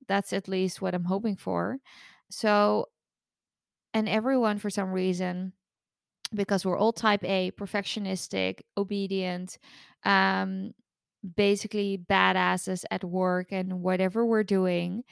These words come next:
s-, take a step back. That's kind of, that's the whole point of this podcast. I want you to kind of s-,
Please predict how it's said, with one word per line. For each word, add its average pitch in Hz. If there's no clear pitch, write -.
s-, -
take 208
a 208
step 175
back. -
That's 202
kind 220
of, 240
that's 202
the 202
whole 196
point 196
of 185
this 185
podcast. 180
I 185
want 190
you 226
to 240
kind 202
of 208
s-, -